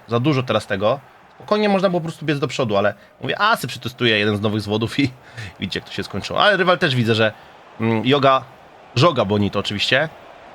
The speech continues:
I pięknie połop, lekko przesunięty. Ładnie. Bernardo na nowym wzwodzie. Benzema. No powstrzymany też ten strzał finezyjny z jego gorszej nogi.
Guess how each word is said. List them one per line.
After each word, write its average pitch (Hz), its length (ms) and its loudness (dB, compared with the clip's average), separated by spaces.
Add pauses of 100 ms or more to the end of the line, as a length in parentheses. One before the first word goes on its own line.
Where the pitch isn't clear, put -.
(220)
I 240 420 2
pięknie 143 340 0
połop, 123 300 0
lekko 160 300 0
przesunięty. 202 760 2 (520)
Ładnie. 117 260 2 (280)
Bernardo 123 460 4
na 131 80 4
nowym 135 200 4
wzwodzie. 127 400 2 (2250)
Benzema. 180 640 4 (340)
No 98 80 -8
powstrzymany 156 800 0
też 101 300 0
ten 107 180 -4
strzał 110 320 0
finezyjny 101 580 0
z - 120 -8
jego 107 180 -2
gorszej 107 560 2 (560)
nogi. 98 400 0